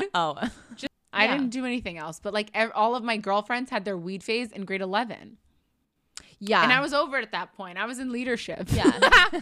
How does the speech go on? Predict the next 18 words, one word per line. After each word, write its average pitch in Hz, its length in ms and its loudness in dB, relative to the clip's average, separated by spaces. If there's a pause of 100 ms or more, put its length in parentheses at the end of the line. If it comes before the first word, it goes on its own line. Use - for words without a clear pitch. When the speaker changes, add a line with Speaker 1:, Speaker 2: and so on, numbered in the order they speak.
(1080)
Speaker 2:
Yo, 269 280 -8
Speaker 1:
You're 269 120 4
like, 277 140 6
Speaker 2:
why 269 60 -4
am 302 40 0
Speaker 1:
"Bitches, 311 120 -2
Speaker 2:
I 269 40 0
Speaker 1:
you're 339 100 0
falling 277 260 2
behind 226 320 0
real 233 220 -2
Speaker 2:
Like, 247 240 -2
Speaker 1:
fucking 220 80 -4
Speaker 2:
I 220 480 0
Speaker 1:
quick." 302 140 -8
Speaker 2:
literally 349 580 -2
Speaker 1:
<laughs> 349 80 -4
Speaker 2:
am, 277 480 -4